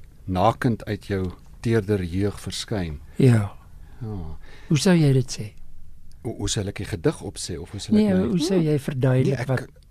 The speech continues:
Speaker 1: ek dink dit f-, sal vir elke persoon, maak nie saak, want toe ek jonk was of was dit, kon ek daai gedig glad nie verstaan nie. Ek het, dit was vir my baie
Speaker 2: Hmm.
Speaker 1: mooi en ek,
Speaker 2: Ja.
Speaker 1: die, die beeldspraak en die beelde wat geskryf is baie mooi,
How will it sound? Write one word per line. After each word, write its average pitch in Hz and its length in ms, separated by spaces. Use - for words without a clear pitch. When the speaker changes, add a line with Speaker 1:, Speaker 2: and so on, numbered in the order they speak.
Speaker 1:
ek 143 140
dink 151 180
dit 156 100
f-, - 160
sal 135 200
vir 135 180
elke 139 320
persoon, 127 600
maak 101 220
nie - 60
saak, 131 180
want 117 120
toe - 80
ek 175 200
jonk 123 260
was 110 180
of 98 80
was 98 220
dit, 95 260
kon 107 160
ek 95 120
daai 92 120
gedig - 260
glad 90 200
nie - 80
verstaan - 380
nie. - 100
Ek - 140
het, 117 100
dit - 120
was 117 120
vir 120 60
my 107 100
baie 110 240
Speaker 2:
Hmm. 110 100
Speaker 1:
mooi 107 360
en 104 160
ek, 95 80
Speaker 2:
Ja. 117 260
Speaker 1:
die, 107 160
die 90 160
beeldspraak 107 800
en 101 80
die 92 100
beelde 104 300
wat 95 140
geskryf - 280
is 95 80
baie 98 220
mooi, 92 240